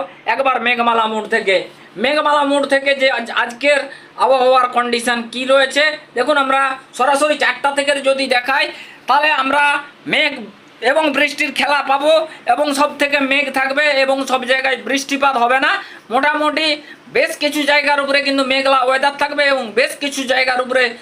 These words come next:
কিন্তু বৃষ্টিপাত হবে, মাঝারি বৃষ্টিপাত হবে, ভা-, ভারী বৃষ্টিপাতের আশঙ্কাও থাকছে আজকের ক্ষেত্রে। তবে আমরা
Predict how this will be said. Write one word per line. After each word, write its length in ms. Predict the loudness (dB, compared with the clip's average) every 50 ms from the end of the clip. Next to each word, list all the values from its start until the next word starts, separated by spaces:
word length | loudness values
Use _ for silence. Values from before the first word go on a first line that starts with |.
| -20 -20 -20 -20 -10 -4
কিন্তু 260 | -2 -2 0 2 0 0 0 -2 -4 -2
বৃষ্টিপাত 520 | -2 0 0 -2 -2 -2 0 0 2 2
হবে, 220 | 2 2 2 2 0 0 -2 -2 0
মাঝারি 340 | 0 2 2 0 0 0 -2 -2
বৃষ্টিপাত 520 | -2 -2 -2 -2 -4 -4 0 0 0 2 2
হবে, 200 | 0 0 0 0 -2
ভা-, 260 | -2 -4 -8 -8 -8 -16 -16 -6
ভারী 240 | -2 -2 0 0 0 -2
বৃষ্টিপাতের 680 | 0 0 -2 -2 -2 -2 -2 2 2 2 2 2 0 0
আশঙ্কাও 440 | 0 -2 -2 -4 -2 0 -2 0 0
থাকছে 380 | 0 -2 -2 -4 -4 -2 -2 -2 -2 -6 -16 -20 -18 -6 -4
আজকের 360 | -4 -4 -4 -4 -4 -4 -2
ক্ষেত্রে। 360 | -2 -2 -2 -2 -2 0 0 0 0 -4 -10 -16 -20 -8 -4
তবে 160 | 0 0 2 2
আমরা 320 | 2 0 0 2 2 2